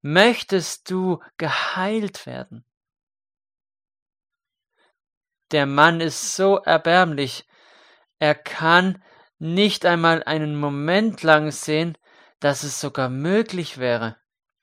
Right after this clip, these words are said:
Das Einzige, was er weiß, das einzige Heilsame, von dem er weiß, ist dieses Wasser im Teich. Und Jesus sagt hier: „Willst du geheilt werden?“ Und dieser Mann ist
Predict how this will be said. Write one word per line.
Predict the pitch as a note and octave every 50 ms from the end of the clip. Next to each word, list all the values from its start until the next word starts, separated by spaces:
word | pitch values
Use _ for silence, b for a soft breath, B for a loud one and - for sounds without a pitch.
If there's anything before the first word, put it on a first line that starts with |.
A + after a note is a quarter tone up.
| _ _ _ _ _ _ _
Das | - C#3+ C3 C#3+
Einzige, | A#2 D3 D#3+ E3+ D#3+ - - D#3+ C#3+ D#3 C#3
was | C#3+ C3+ -
er | D3 C3 B2+ B2 A#2 A2+ - _ _ _ _
weiß, | - C#3 C3+ C#3 C#3 C#3 D3+ D#3+ F3 F3+ F3 - - - - b b b b b b b b b b b -
das | - -
einzige | C3+ C#3+ D#3+ E3 D3+ - E3 D3+ D#3 D#3+ D3 C#3 - - _ -
Heilsame, | - - - - D3+ E3 F#3 G3 F#3+ - E3 D3 C#3+ C3
von | - C#3+ B2+
dem | C3+ C3 B2
er | A2+
weiß, | B2 B2 C#3 D3 -
ist | D3+ - -
dieses | D3 - D3 C3+ - - - _ _ _ -
Wasser | C3 C#3+ E3+ E3+ - D#3+ C3
im | A#2+ B2
Teich. | - D#3+ D#3+ D#3+ D#3 D3 - - - B B B B B B B B B B B B B -
Und | C#3+ C#3 B2+
Jesus | C3+ D3+ D#3+ D#3 - D#3 C#3+ -
sagt | D#3+ D3+ D3+ D3+ -
hier: | - D3+ C#3 C3+
„Willst | E3+ G#3 G3 - -
du | G3+
geheilt | - F#3+ D#3+ - F3+ F#3 F3+ E3+ - -
werden?“ | - A#2+ - - - - - _ _ _ _ _ _ _ _ _ _ _ _ _ _ _ _ _ _ _ _ _ _ _ _ _ _ _ _ _ _ _ _ _ _ _ _ _ _ _ _ _ _ F4+ F4 F4+ _ _ _ _ _ _ _ _ _ _ _ _ _
Und | - C#3 C3+ B2+ C#3+
dieser | C3+ B2+ - C#3+ C3 B2+
Mann | B2+ C3 C3+ D3 D3+ D3+
ist | C#3+ C3 - - - -